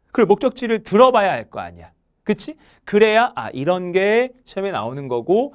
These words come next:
이런 것들이 있으니 나는 앞으로 이렇게 준비해야 되겠다가 쓸 거기 때문에 쌤은, 어, 요 이십 문항에 대해서 그동안 나왔었던 기출 문제들을 가지고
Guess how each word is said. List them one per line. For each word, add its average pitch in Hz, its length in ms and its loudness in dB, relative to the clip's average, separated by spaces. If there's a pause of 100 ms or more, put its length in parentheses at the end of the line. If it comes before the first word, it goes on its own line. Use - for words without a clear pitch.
(160)
이런 190 360 -2
것들이 160 380 -8
있으니 139 300 -12
나는 156 360 -4
앞으로 - 360 -10
이렇게 151 240 -10
준비해야 135 460 -10
되겠다가 - 1040 -6
쓸 - 160 -8
거기 214 240 2
때문에 117 580 -2 (340)
쌤은, 202 760 -2 (160)
어, 92 420 -16
요 190 540 2
이십 202 440 -8
문항에 196 460 -6
대해서 120 760 0 (240)
그동안 196 400 -4
나왔었던 147 400 -8
기출 - 500 -12
문제들을 190 580 -6
가지고 113 720 -8